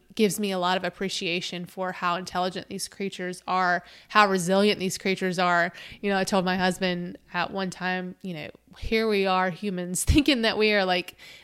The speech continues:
the superior beings. And maybe you don't think that, but I have thought that we were, I was top of the food chain. I was superior. I was the top. Um,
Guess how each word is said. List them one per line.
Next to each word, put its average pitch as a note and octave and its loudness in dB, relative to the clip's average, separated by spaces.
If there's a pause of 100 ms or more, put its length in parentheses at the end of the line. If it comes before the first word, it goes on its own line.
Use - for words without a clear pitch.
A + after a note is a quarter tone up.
(160)
the G#3+ -2
superior A#3 -2
beings. F3 -4
And F3 -4
maybe G3+ 4
you F#3+ 2
don't F3+ 2
think F3 -6
that, F3 0
but E3 -2
I F#3 8
have F3 4
thought E3+ -6
that - 0
we F#3+ -6
were, - -8
I - 0
was - -10
top F#3 0
of F3 -8
the F3 -12
food - -14
chain. - -10
I - -12
was F#3 -14
superior. - -8
I G#3 -8
was G#3+ -10
the - -18
top. - -8 (400)
Um, F#3 -2